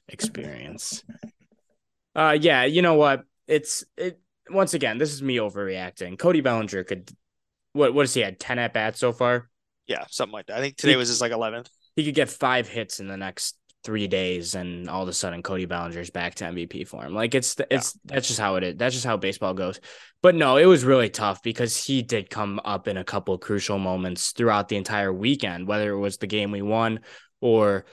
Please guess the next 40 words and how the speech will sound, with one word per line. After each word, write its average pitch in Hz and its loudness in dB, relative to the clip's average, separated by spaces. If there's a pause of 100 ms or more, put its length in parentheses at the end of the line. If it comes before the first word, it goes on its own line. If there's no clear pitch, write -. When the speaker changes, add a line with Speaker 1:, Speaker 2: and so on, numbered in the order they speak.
(340)
Speaker 1:
um, 92 -2 (260)
Saturday 107 0
and 92 -6
Sunday. 117 0 (440)
So, 135 2 (840)
uh, 135 0 (120)
it, 156 -2
it's - -2
tough, - 0 (100)
and 117 -6 (520)
I 117 0
think 127 0
we 123 4
could 120 0
start 131 4
to 123 -6
make 120 4
a 117 4
better 117 2
judgment 117 -2
about 110 2
it 110 -2
next 110 -6
week 123 -2
when 117 -2
we 110 -2
have, 104 -4 (800)
what, 120 2
what 117 -2
will 110 0
we 110 -2
have 107 -2
by 101 -2
the 98 -4
time 104 -6
we 104 -2
record 101 0
next 95 -6
week? 98 -6
Six - 0